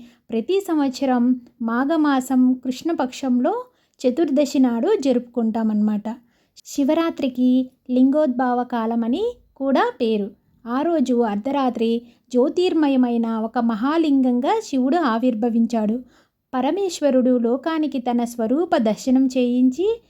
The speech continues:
జగతంతా దేదీప్యమానం చేసిన ఆ సమయంలో మనం నిద్రపోవటంలో అర్థం లేదు.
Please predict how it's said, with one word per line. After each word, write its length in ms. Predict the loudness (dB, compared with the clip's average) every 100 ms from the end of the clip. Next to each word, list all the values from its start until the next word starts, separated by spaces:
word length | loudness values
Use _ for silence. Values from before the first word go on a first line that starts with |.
| _ _ -2
జగతంతా 840 | 0 0 0 0 0 2 0 0 -4 _
దేదీప్యమానం 960 | 0 2 2 0 0 0 2 2 2 2
చేసిన 440 | 2 0 0 -2
ఆ 340 | -2 -2 -2 -2
సమయంలో 720 | -2 -2 0 0 0 0 -2 -6 _ -6
మనం 300 | -2 0 0
నిద్రపోవటంలో 920 | 0 0 0 0 2 0 0 0 0 -2 -4
అర్థం 360 | -6 -2 -2
లేదు. 360 | 0 -4 -6